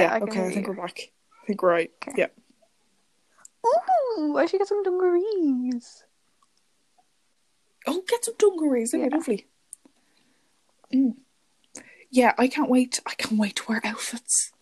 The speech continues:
Speaker 2: No, I wear outfits every day.
Speaker 1: I occasionally wear an outfit. I wore a lovely outfit.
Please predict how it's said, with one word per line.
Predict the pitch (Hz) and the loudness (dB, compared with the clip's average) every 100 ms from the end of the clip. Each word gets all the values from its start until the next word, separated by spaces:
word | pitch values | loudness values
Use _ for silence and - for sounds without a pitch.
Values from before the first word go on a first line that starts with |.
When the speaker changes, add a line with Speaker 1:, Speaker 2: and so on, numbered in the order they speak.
| _ | _
Speaker 2:
No, | 269 240 | 4 6
I | 240 | 6
wear | 311 311 | 2 2
outfits | 269 - 254 | 0 -2 -6
every | 226 220 | -6 -4
day. | 208 208 - - _ _ _ _ _ _ _ _ _ _ _ _ _ _ _ _ _ _ _ _ _ _ - | -6 -6 -10 -16 _ _ _ _ _ _ _ _ _ _ _ _ _ _ _ _ _ _ _ _ _ _ 2
Speaker 1:
I | 254 | 6
occasionally | 294 - 254 247 240 214 | 6 4 4 4 2 0
wear | 190 190 | -2 -4
an | 185 | -6
outfit. | 190 233 | -10 -6
I | 214 220 | -2 0
wore | 220 220 - | 0 -2 -4
a | 175 | -4
lovely | 175 175 170 180 185 196 220 240 185 175 156 156 _ - | -4 -4 -2 0 2 4 6 6 2 -6 -8 -12 _ -6
outfit. | 190 165 - - | -4 -4 -8 -16